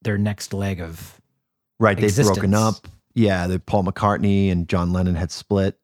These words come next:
Speaker 2: obviously. So,
Speaker 1: Yep.
Speaker 2: you know, Lennon was kind of spending some of his time in L A and, and,
Speaker 1: Mm-hmm.
Speaker 2: and, you know, obviously Keith Moon lived at Alice Cooper's house for a while.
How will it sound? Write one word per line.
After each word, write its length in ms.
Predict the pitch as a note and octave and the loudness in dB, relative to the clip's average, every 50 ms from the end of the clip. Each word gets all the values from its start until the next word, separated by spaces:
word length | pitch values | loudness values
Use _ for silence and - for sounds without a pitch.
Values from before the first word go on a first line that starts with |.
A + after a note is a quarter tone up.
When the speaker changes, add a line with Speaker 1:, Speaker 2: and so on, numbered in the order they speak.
| _ - | _ -6
Speaker 2:
obviously. 680 | F#2+ F#2 F2 F#2+ F#2 F2+ - - - F#2 F#2 F2+ F2+ F2 | -4 -4 -2 0 -2 -2 -2 -4 -4 -2 -2 -2 -2 -4
So, 360 | E2+ - - G2 F2+ F2 F2 F2 | -4 -6 -4 -2 -2 -2 -2 -4
Speaker 1:
Yep. 180 | F2 G2 G2+ G2+ | -6 -4 -4 -2
Speaker 2:
you 80 | F#2+ | -2
know, 260 | F2 E2+ E2+ E2+ E2 - | -2 -2 -4 -6 -6 -6
Lennon 360 | F2+ F#2 F2+ F2+ F#2 F2+ F2+ | -4 -2 -2 0 0 0 -2
was 100 | F2 E2+ | -2 -4
kind 240 | - - - F2 F2 | -6 -6 -4 -4 -2
of 120 | F2 E2+ - _ _ _ _ _ _ _ _ | -4 -6 -8 _ _ _ _ _ _ _ _
spending 360 | _ - - G2+ F#2 F2+ F2 F2 | _ -8 -2 0 0 0 0 -2
some 200 | - - G2+ F2+ | -2 -2 -2 -2
of 60 | F2+ | -2
his 100 | - - | -4 -4
time 220 | - F#2+ F2 F2 | -4 -4 -2 -2
in 60 | E2+ | -2
L 200 | F2 F#2+ G#2 A2 | -2 0 2 2
A 380 | A#2+ B2+ C3 B2 A#2+ A#2+ A#2 A2 | 2 2 2 2 2 2 2 0
and, 180 | F#2+ F2 E2+ - - | 0 -2 -4 -4 -4
and, 260 | F2+ F2 F2 F2 F#2 | -4 -2 -2 -4 -4
Speaker 1:
Mm-hmm. 100 | - F2+ | -6 -6
Speaker 2:
and, 320 | F2+ F2 F2 F2 F#2+ - - _ _ _ _ _ _ _ _ _ _ - | -4 -4 -4 -4 -4 -6 -10 _ _ _ _ _ _ _ _ _ _ -6
you 80 | - F#2+ | -2 0
know, 60 | F2 | 0
obviously 320 | F#2 G2 G2+ F#2+ - G2 F#2 | 0 0 0 -2 -4 -6 -6
Keith 280 | - - G#2+ F#2 - | -2 0 -2 0 2
Moon 380 | F#2+ G2 G2 F#2+ F#2+ F#2 F2+ - - | 2 2 4 4 4 2 2 0 -2
lived 520 | - F#2 F#2+ G2 F#2+ F2+ F2 F2 - - _ _ _ - _ - - | -4 -2 0 0 0 0 -4 -8 -12 -20 _ _ _ -20 _ -18 -10
at 60 | - | -6
Alice 300 | G2+ F#2+ E2+ E2 F#2+ - | -4 -4 -4 -4 -6 -8
Cooper's 320 | - - - - - E2 - | -8 -6 -6 -4 -4 -6 -6
house 320 | - F#2 F#2+ G2+ G2+ - | -2 -2 -2 -2 -2 -4
for 180 | - - G2+ F#2+ | -4 -4 -2 0
a 60 | F#2+ | 0
while. 420 | F#2 F#2 F2+ F#2 F#2 F#2 F2+ F2+ | 0 0 0 0 -2 -2 -2 -4